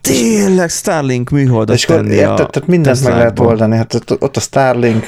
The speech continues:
Speaker 2: Tesla azzal kommunikál.
Speaker 1: Annyi, hogy annak van késleltetése, de nem annyira veszedelmes.
Speaker 2: Jó, hát de most egy, egy ilyen felelőtt felosztós játéknál ny-, nyilván
Speaker 1: Az
Speaker 2: nem
Speaker 1: meg
Speaker 2: azt fogsz
Speaker 1: főleg.
Speaker 2: Tehát
Speaker 1: Igen, ott nem veszed észre.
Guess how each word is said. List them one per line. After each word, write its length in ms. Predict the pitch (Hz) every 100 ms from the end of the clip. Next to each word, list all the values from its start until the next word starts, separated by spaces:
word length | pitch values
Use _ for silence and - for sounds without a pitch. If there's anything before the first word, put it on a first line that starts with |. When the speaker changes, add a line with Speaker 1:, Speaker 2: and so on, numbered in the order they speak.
| - - - - 98 131 - _ - - _ _
Speaker 2:
Tesla 360 | 123 117 113 110
azzal 260 | 104 101
kommunikál. 720 | - 117 110 101 107 104 113 - - -
Speaker 1:
Annyi, 200 | 117 107
hogy 120 | 107
annak 300 | 107 110 110
van 140 | 123
késleltetése, 840 | 107 101 95 90 87 - 95 101 98
de 120 | 98
nem 200 | 101 67
annyira 340 | 78 80 67 -
veszedelmes. 840 | 104 - - 67 65 110 - - - - -
Speaker 2:
Jó, 180 | - 127
hát 140 | 131
de 80 | 123
most 220 | 123 113
egy, 180 | 123 101 -
egy 220 | 107 107
ilyen 180 | 110 104
felelőtt 420 | - 107 110 107
felosztós 600 | 110 98 104 - 107 -
játéknál 440 | 95 104 104 104 107
ny-, 160 | 110
nyilván 300 | 110 120 104
Speaker 1:
Az 60 | 101
Speaker 2:
nem 100 | 98
Speaker 1:
meg 80 | 101
Speaker 2:
azt 80 | 104
fogsz 120 | 101 95
Speaker 1:
főleg. 280 | 95 - - - -
Speaker 2:
Tehát 160 | - 98
Speaker 1:
Igen, 360 | 92 78 101 110
ott 120 | -
nem 140 | 101
veszed 280 | 95 98 95
észre. 420 | - - 87 107